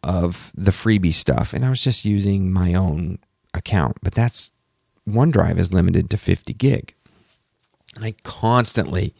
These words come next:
constantly get up towards fifty gig and have to clean stuff out, and it's a pain in the butt. But I found this Office three sixty-five card laying around. I was like, "Hey, let me try this." I rip the package open. I take a look at it,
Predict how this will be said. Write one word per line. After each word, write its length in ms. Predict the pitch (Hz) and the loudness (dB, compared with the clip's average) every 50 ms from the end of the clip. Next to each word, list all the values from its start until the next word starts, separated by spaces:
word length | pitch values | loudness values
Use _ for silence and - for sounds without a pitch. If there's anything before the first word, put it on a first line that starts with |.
| _ _ _ _ _ _ _ _ _ _ _ _ _ _ - | _ _ _ _ _ _ _ _ _ _ _ _ _ _ -14
constantly 760 | - - - 127 127 127 120 - - 101 - 62 87 92 82 - _ - - - 92 | -6 -2 2 2 4 4 4 2 0 -2 -2 -2 0 -2 -2 -4 _ -20 -16 -14 -6
get 240 | 92 104 98 95 - - | -2 0 0 0 0 2
up 260 | 87 92 - - _ _ _ _ | 2 2 2 0 _ _ _ _
towards 400 | - - 90 87 80 78 - - | -6 -2 0 0 0 0 0 -2
fifty 320 | - - 85 80 - 82 80 | 0 0 0 0 0 -2 -4
gig 260 | - - 90 90 - | -2 -2 -2 -2 -2
and 120 | - - | 0 0
have 100 | 110 - | 0 0
to 80 | - - | 0 0
clean 380 | - - - 101 87 87 87 | -2 0 2 4 4 4 4
stuff 280 | - - - 85 87 - - | 2 2 2 2 2 0 -2
out, 220 | - - - - | -2 -2 -2 -4
and 100 | - - | -4 -4
it's 120 | 87 - - | -6 -6 -6
a 40 | |
pain 220 | - - - - - | -6 -6 -4 -4 -4
in 80 | - - | -6 -8
the 40 | 64 | -6
butt. 320 | - - - - _ - - - - - - - - - | -6 -6 -6 -8 _ -20 -20 -20 -20 -20 -20 -20 -10 -4
But 120 | - 98 | -2 -2
I 40 | 98 | -2
found 340 | - - 139 156 190 202 190 | 0 2 2 4 4 4 4
this 200 | 139 - - - - | 2 2 0 -2 -4
Office 340 | - 92 87 - - 98 - | -4 -4 -2 0 -2 -2 -2
three 180 | - - 98 92 | 0 0 0 0
sixty-five 760 | - - 95 - - - - - - - 127 165 190 185 - | 0 0 -4 -4 -4 -6 -8 -4 -2 0 0 0 0 -2 -4
card 320 | - - 92 90 - - | -6 -8 -6 -6 -6 -6
laying 280 | - - - - - - | -8 -8 -8 -8 -10 -12
around. 280 | - 90 87 - - - | -10 -10 -12 -10 -10 -10
I 40 | 98 | -10
was 120 | 101 - | -10 -8
like, 160 | - 98 98 | -10 -12 -12
"Hey, 520 | - - 254 - 208 190 - 95 82 - _ _ _ _ _ _ - - - | -8 -6 -2 -2 0 0 -2 -4 -6 -12 _ _ _ _ _ _ -20 -12 -6
let 120 | - 143 | -4 -4
me 120 | 190 302 330 | -2 -4 -4
try 400 | - - - - 98 92 113 107 | -6 -6 -6 -4 -2 0 0 0
this." 240 | - - - - - | -2 -2 -4 -4 -4
I 40 | - | -2
rip 240 | - 92 107 127 - | 2 4 4 4 4
the 100 | - - | 2 -2
package 480 | - - 90 87 90 - - - - - | 0 0 0 0 0 -2 -4 -4 -4 -4
open. 240 | 78 - - 80 | -4 -4 -4 -4
I 40 | 82 | -4
take 240 | 80 - - - - | -2 -2 -2 0 2
a 40 | 73 | 2
look 240 | 73 76 - - 78 | 4 4 2 2 0
at 140 | - - | 0 0
it, 160 | - - - | 0 -2 -4